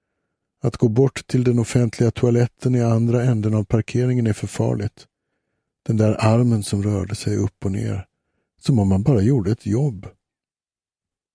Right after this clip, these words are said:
Han var inte lika stor som fårskallen, men han var stor nog. Hon litade på honom, lät honom krama henne. Vad gjorde hon som gjorde honom så förbannad?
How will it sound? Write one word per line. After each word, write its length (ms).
Han 140
var 100
inte 200
lika 300
stor 260
som 180
fårskallen, 840
men 80
han 120
var 60
stor 340
nog. 340
Hon 160
litade 420
på 220
honom, 280
lät 260
honom 320
krama 520
henne. 300
Vad 120
gjorde 360
hon 300
som 220
gjorde 240
honom 220
så 140
förbannad? 720